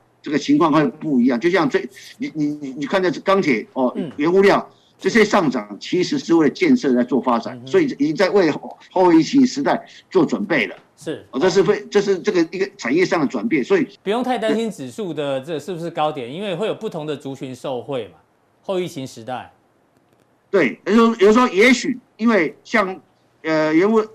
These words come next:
Speaker 1: 原物料也好，或者最近大家很热门的像航运股也好，也许它占指数的比重没有像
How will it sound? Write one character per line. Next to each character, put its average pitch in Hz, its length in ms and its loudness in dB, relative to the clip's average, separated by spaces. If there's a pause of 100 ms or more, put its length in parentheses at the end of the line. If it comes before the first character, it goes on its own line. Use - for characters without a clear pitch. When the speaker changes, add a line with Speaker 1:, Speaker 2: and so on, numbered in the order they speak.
Speaker 1:
原 165 200 0
物 208 60 -4
料 202 180 4
也 156 140 4
好， 120 80 4
或 160 80 2
者 185 60 2
最 185 160 2
近 180 80 -6
大 180 100 0
家 180 160 0
很 180 160 2
热 185 180 2
门 143 140 0
的 139 100 2
像 147 220 -2 (260)
航 156 240 -2
运 170 140 0
股 123 100 4
也 117 100 2
好， 95 200 -6
也 185 140 2
许 135 260 -4 (380)
它 180 100 -2
占 208 200 2
指 135 120 0
数 185 160 2
的 147 80 4
比 110 300 -2
重 135 260 0 (280)
没 175 100 -4
有 175 80 2
像 165 220 0